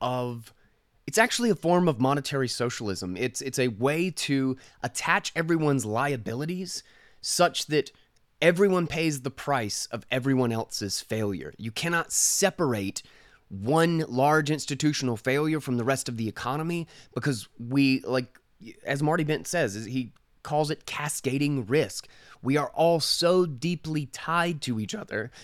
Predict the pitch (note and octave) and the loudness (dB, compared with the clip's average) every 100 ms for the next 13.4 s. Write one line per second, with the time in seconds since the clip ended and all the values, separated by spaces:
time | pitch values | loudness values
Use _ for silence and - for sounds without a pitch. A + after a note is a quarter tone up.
0 | - - D3+ B2+ D3 C3 D#3 D#3+ A#2+ G#2 | -16 -2 0 2 2 2 4 4 2 0
1 | C#3+ F3+ E3+ C#3+ D3 D#3+ D#3 D#3 C#3 G#2+ | 4 6 6 4 2 2 0 -2 -2 -2
2 | G2 D3 G#3+ F#2 E2 - - - - C3+ | -2 -2 -2 -8 -10 -18 -20 -16 -2 0
3 | D#3+ D#3 - - E3+ G#3 C#3+ G2 G#2 G2 | 2 2 0 0 2 2 2 0 -2 -6
4 | G#2+ C3 - - F3+ F3+ D#3 - E3 - | -6 -8 -6 -2 0 2 0 -2 -6 -6
5 | - D#3+ - D3 A#2+ A#2 C#3+ D3+ A#2 D3+ | -2 -2 0 0 0 0 0 0 0 0
6 | E3+ C3+ A#2+ A#2 - - A#2 C#3 D3+ - | 0 0 -2 -4 -14 -6 0 2 0 -4
7 | - - E3 - C#3+ B2 - _ - D3+ | -8 -2 -2 0 0 0 -2 _ -6 -4
8 | - C#3 F#3+ F3 C3 - - - D#3 - | -2 0 0 0 -4 -8 -14 -4 -2 0
9 | D#3 - - D#3 C#3+ C#3 C3 A#2+ D#3+ - | 0 0 0 0 0 -2 -2 2 0 2
10 | D3 C3+ - C#3 E3+ G2+ F2 G#2+ _ _ | 0 0 0 2 2 0 -6 -10 _ _
11 | _ - _ - C#3 D#3+ E3 D3 - D#3 | _ -20 _ 0 2 4 2 0 -4 0
12 | E3+ E3+ D3+ C#3 - D3 D3+ D3 - D3+ | 2 2 2 -2 -4 -4 -2 -2 0 2
13 | D#3 F#3 D#3 C#3 | 2 2 0 0